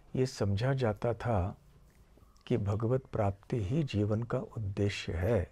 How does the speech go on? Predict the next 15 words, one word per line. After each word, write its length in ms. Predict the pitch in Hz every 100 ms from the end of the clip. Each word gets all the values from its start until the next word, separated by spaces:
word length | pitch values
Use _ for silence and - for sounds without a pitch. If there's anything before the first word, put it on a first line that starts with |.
| - - -
और 160 | 135 139
यही 240 | 120 147
सत्य 520 | 156 - 143 - -
है 260 | 95 104 87 - _ _ -
हमारे 340 | 104 101 107
शास्त्रों 560 | - 95 95 - 104 98
के 120 | 110
अनुसार। 640 | 190 - 101 87 - - - _ _ _ _ _ _ _ _ _ - - _ _ -
उनके 300 | 117 127 127
पिता 400 | - 120 - 127
राजा 380 | 120 101 110 117
प्राचीन 680 | 117 110 101 - 117 113
बरहिषत 480 | 98 90 107 - 110 -
ने 260 | 135 135 98 - _ _ _ _ _ _ _ _ -
उनको 560 | 123 123 131 135 -